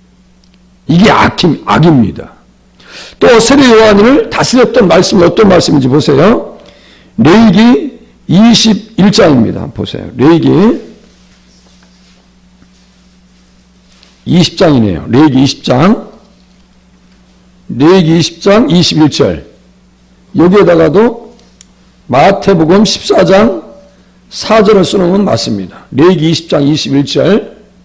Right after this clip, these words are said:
이십일 절 여기 있죠. 마태복음 십사 장 사 절. 여기 딱 써놓으면 딱 맞아요.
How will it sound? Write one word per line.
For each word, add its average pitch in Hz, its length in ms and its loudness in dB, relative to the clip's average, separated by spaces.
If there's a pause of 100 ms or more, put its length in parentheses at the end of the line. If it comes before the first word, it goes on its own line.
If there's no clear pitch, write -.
(1400)
이십일 190 420 0
절 170 200 0
여기 160 200 4
있죠. 165 640 -2 (1160)
마태복음 165 800 0
십사 - 340 -2
장 160 160 0
사 156 180 0
절. 110 240 -4
여기 139 160 -8
딱 - 180 -20
써놓으면 240 420 -8
딱 - 180 -10
맞아요. - 640 -4